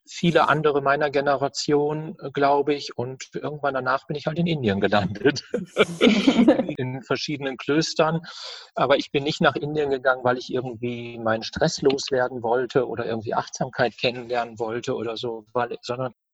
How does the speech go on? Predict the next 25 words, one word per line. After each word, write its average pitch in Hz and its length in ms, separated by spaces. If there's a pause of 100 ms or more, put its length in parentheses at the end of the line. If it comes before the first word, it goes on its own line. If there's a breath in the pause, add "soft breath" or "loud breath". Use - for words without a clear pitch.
(120)
weil 127 160
ich 123 80
die 135 120
Empfindung 139 420
hatte, 139 180
da 131 80
gibt's 120 200
irgendwie 147 320
noch 131 180
was - 160
anderes 110 560
als 104 140
das, - 220
was - 140
ich - 160
in 120 140
meinem 113 220
Alltag 107 420
so 104 340 (400)
erlebe. 117 540
Und 98 200
da 113 160
wollte 117 280
ich - 160
gerne 113 320